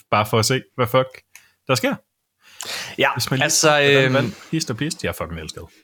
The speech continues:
Speaker 2: Jeg, øh, jeg, jeg har jo glædet mig enormt meget til at snakke om det her spil, som jeg også har sagt før, fordi at vi jo ikke taler omkring de her ting. Altså, så jeg har ikke, øh, og, og der er ikke andre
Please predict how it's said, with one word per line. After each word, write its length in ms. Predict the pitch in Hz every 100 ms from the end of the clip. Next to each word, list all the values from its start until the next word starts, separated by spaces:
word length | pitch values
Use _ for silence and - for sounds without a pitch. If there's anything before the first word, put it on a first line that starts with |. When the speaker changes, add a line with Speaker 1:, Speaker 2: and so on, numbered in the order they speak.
| _ _
Speaker 2:
Jeg, 400 | 131 147 151 185 190 190
øh, 720 | 170 156 139 131 123 113 110 - - - 131 -
jeg, 200 | 147 -
jeg 120 | 160
har 120 | 160 165
jo 80 | 156
glædet 300 | 156 160 180
mig 120 | 147 123 - _ _
enormt 400 | 160 165 180 143
meget 240 | 113 110 127
til 100 | 147
at 60 |
snakke 240 | - 107 120
om 60 |
det 80 | 135
her 60 | 117
spil, 240 | - 123
som 140 | 131 123
jeg 60 |
også 100 | 120
har 40 | 127
sagt 200 | 120 -
før, 200 | 135 104
fordi 520 | - - 196 202 - - - _ _
at 160 | 139 135 143
vi 80 | 139
jo 180 | 151 156
ikke 140 | 170
taler 360 | 190 - 190 117
omkring 400 | 113 - 127 -
de 80 | 104
her 80 | 104
ting. 220 | - - _ _
Altså, 200 | 127 131
så 120 | - 151
jeg 140 | 143
har 160 | 151 147
ikke, 400 | 160 - 160 151
øh, 40 |
og, 120 | 151 -
og 220 | 143 143 147
der 60 |
er 140 | 143 156
ikke 280 | 208 247
andre 400 | 147 190 220 190